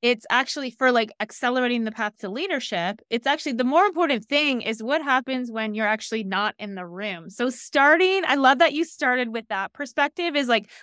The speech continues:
let's shut it down, like, at that higher level. So maybe it doesn't actually need to go to that point where they're giving that feedback. 'Cause this happened to me literally, thank you for giving me this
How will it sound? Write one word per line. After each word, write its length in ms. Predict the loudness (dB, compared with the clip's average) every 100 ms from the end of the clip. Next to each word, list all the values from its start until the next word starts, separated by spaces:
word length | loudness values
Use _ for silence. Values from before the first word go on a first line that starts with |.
| 0
let's 280 | 2 2 -2
shut 240 | 0 0
it 140 | 0
down, 520 | 2 2 2 0 -4 -6
like, 340 | -4 -4 -6 _ -20 _
at 180 | -4 -2
that 140 | -2 -2
higher 360 | -2 0 2
level. 280 | 4 2 2
So 140 | -2 -2
maybe 320 | 0 0 0
it 80 | 0
doesn't 220 | -2 -2
actually 320 | -2 -4 -8
need 180 | -8 -8
to 80 | -4
go 380 | 0 0 -2 -6
to 100 | -8
that 220 | -6 -6 _
point 500 | 0 4 4 2 -4 _ _ -2
where 560 | 2 4 4 0 -2 -8 _ _
they're 160 | -2 0
giving 320 | 0 0 -2
that 140 | -4 -6
feedback. 340 | -6 -6 -4
'Cause 140 | -4
this 200 | -4 -6 -6
happened 480 | -2 0 0 -2 0
to 100 | 0
me 220 | 0 0
literally, 580 | 0 -2 -2 -4 -6 -4
thank 180 | -4 -2
you 80 | -4
for 200 | -2 -2
giving 320 | -2 -2 0
me 80 | -2
this 200 | -4